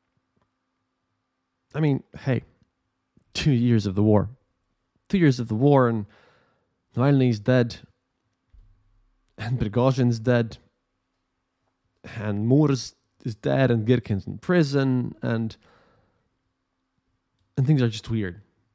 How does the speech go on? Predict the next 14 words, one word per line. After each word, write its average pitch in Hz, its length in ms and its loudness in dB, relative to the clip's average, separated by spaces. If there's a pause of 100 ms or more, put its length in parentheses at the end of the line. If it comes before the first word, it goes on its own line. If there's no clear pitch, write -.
(160)
strange, 113 400 -4
and 104 340 -6
unusual. 113 500 -6 (2250)
We 160 120 2
have 123 120 2
changed. 117 500 -4 (880)
By 120 140 2
we, 123 160 4
I - 20 6
mean 113 180 2
the 107 80 -6
collective 110 320 -4
West. 107 540 -6 (760)
I 127 420 0